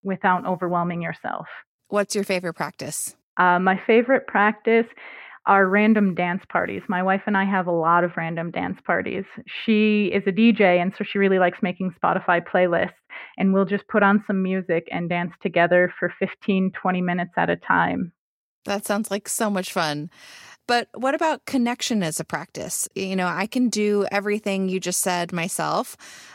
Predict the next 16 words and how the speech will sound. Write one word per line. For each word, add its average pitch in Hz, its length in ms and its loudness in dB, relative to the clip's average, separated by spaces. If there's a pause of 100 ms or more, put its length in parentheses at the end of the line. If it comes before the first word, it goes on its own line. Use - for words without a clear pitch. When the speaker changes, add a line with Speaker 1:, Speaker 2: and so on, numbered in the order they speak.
Speaker 2:
um, 170 360 -2
but 185 240 -2
you 196 100 -2
have 220 240 -6
these 220 200 -2
groups 233 520 -2
through 170 180 -4
your 160 140 -2
program. 156 640 -4 (480)
What 226 480 -4 (380)
happens 208 580 -2
when 180 280 -2
we're 165 140 -4
together 139 800 -4 (400)
that - 120 -8
makes 165 320 -4